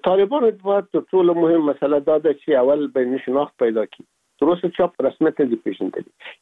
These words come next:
ځکه که یو هیواد هم په رسمیت وپېژني، دوی له انزوا نه راوځي. تر څو چې هغه غوښتلي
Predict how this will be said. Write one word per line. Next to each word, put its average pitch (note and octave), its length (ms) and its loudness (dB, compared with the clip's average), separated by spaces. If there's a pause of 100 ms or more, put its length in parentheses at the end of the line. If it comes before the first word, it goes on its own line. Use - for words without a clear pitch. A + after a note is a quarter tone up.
(140)
ځکه G3 260 0
که F#3 60 2
یو G#3+ 200 2
هیواد F#3+ 360 -2
هم G3 80 -4
په F#3 80 -8
رسمیت F3+ 360 -8
وپېژني، E3 500 -2
دوی F#3 100 -4
له F3 100 2
انزوا D3 380 2
نه E3 280 2
راوځي. A2+ 280 -4 (640)
تر A#3 60 2
څو - 300 0
چې - 40 -4
هغه A#3 220 0
غوښتلي A3+ 460 0